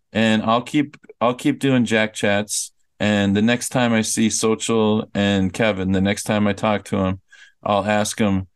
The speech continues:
"Why aren't you guys doing d-, Social Chats and Kevin Chats?" Um, they're pretty busy though, so I have a little more free time than they do. Um, but I'll, I'll ask 'em. I'll ask 'em on behalf of you.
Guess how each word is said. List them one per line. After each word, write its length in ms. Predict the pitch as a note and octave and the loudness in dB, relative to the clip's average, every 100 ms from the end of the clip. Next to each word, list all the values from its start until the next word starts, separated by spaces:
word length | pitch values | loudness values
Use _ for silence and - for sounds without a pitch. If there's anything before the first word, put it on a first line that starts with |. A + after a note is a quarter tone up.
| _ - | _ -6
"Why 280 | B2 D#3 E3+ | -2 0 2
aren't 300 | E3+ - D#3 | 0 0 0
you 60 | |
guys 280 | D3 C#3+ A#2 | 2 0 0
doing 520 | C3+ C3+ B2+ A2+ G2+ | 0 2 2 0 -2
d-, 140 | - - _ - | -6 -8 _ -4
Social 520 | - C#3 D3 - A#2+ | 0 2 0 -2 -2
Chats 480 | - A#2+ A#2 - A2 | 0 2 0 0 -2
and 160 | G2+ | -2
Kevin 340 | A2 C3 A2+ F#2 | 0 0 0 -4
Chats?" 680 | - F#2+ F2 - - - _ _ - - - _ - | -2 -2 -2 -4 -6 -8 _ _ -20 -20 -20 _ -2
Um, 520 | G2+ G2 G2 F#2+ G2 | 0 2 2 0 -2
they're 300 | - - C#3 | -4 0 0
pretty 240 | - E3+ C3+ | 2 0 0
busy 340 | A#2 G#2+ G2+ | 0 0 0
though, 360 | F#2 F#2 F2 - - | 0 0 -2 -6 -4
so 400 | - A2+ G#2 G2+ | 0 2 4 4
I 140 | A#2+ | 2
have 200 | C3 B2 | 2 0
a 40 | A2+ | 2
little 200 | A2+ A2 | 2 2
more 200 | A2 G#2 | 2 0
free 220 | G#2+ G#2 | -2 -2
time 320 | A2 G2+ F#2 | 0 0 0
than 180 | G2 F#2+ | 0 0
they 140 | G2 | 0
do. 340 | F#2 F2+ F#2 F#2+ _ - - _ - | -2 -2 -4 -8 _ -20 -20 _ -6
Um, 280 | F#2+ F#2 F2+ | -2 -2 -2
but 340 | G#2 G2+ E2+ - _ _ _ _ _ _ _ _ _ - | 0 0 -2 -6 _ _ _ _ _ _ _ _ _ -2
I'll, 360 | A2+ A#2 A2 - | 2 2 0 -2
I'll 220 | A2+ G#2+ | 0 0
ask 340 | F#2+ - - - | 0 -4 -6 -6
'em. 280 | G#2+ G#2 - | -6 -8 -4
I'll 240 | G#2+ G#2 | 0 2
ask 300 | G#2 G#2+ - | 0 -2 -2
'em 120 | G2 | -2
on 160 | G2 F#2 | 0 0
behalf 440 | F#2+ F#2+ F#2 F#2 | -2 -2 -2 -4
of 120 | F2+ E2+ | -6 -4
you. 320 | D#2 C#2+ | -2 -4